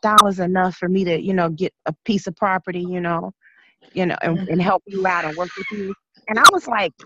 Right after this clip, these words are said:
"Well," I had to stop for a moment. I said, "Well," here, in a, a, uh, a voice, I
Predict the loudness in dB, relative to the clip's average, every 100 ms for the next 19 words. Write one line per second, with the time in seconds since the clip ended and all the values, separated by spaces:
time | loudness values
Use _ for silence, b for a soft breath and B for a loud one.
0 | -6 -2 0 0 -2 -4 -2 -4 -4 -8
1 | -6 -6 -4 -6 -4 -6 -6 -6 -2 -2
2 | 2 2 0 -2 -4 -2 0 0 -2 -8
3 | _ -2 -2 -2 2 2 2 -2 -8 -4
4 | 0 2 2 -2